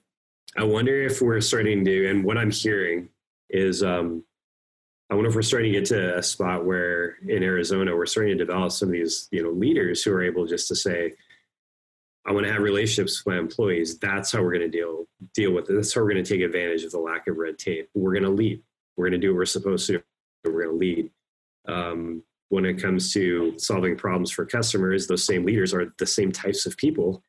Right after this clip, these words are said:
who are gonna say, "Let's understand the problem better." And so I don't know if, I don't know if I'm making all this stuff up or, um, if you guys, uh, you know, those are things <laughs> you guys really said.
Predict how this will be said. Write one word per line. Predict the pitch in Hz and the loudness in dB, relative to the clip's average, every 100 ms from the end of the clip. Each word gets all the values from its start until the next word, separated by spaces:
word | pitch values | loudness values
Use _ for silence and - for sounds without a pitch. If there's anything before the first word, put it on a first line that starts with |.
| _ - | _ -2
who | |
are | 101 | 2
gonna | 95 90 | 2 2
say, | - 90 90 90 - _ _ - | 0 0 0 -2 -6 _ _ -2
"Let's | 92 95 | 0 2
understand | 92 90 101 85 | 0 0 0 -2
the | |
problem | - 104 101 80 | -2 -2 0 0
better." | 80 80 85 - _ _ _ _ _ _ - | -2 -6 -10 -12 _ _ _ _ _ _ -4
And | 98 | 0
so | 95 117 95 92 - - _ _ _ _ _ _ _ _ _ - - - | 2 2 2 0 -2 -10 _ _ _ _ _ _ _ _ _ -18 -10 -2
I | |
don't | 127 | 0
know | 117 107 | 2 0
if, | |
I | 104 110 | 0 0
don't | 110 | 2
know | |
if | 104 113 | 2 2
I'm | 101 | 2
making | 98 - 101 | 2 2 0
all | 92 | 2
this | 92 - | 0 0
stuff | 101 90 | -2 -2
up | 104 113 - | -2 -2 -4
or, | 113 92 90 | -2 0 2
um, | 90 90 87 82 _ _ _ | 0 -2 -4 -8 _ _ _
if | - - | -8 -2
you | 92 | 0
guys, | 87 87 90 | 2 0 0
uh, | 85 82 - - | -2 -4 -10 -4
you | 95 | -2
know, | 82 80 92 | -2 -4 -8
those | 95 98 90 | -2 0 0
are | |
things | 98 107 92 - | 0 0 0 2
<laughs> | |
you | 104 | 2
guys | 104 92 | 2 2
really | 98 92 | 2 2
said. | 92 92 90 | 2 0 0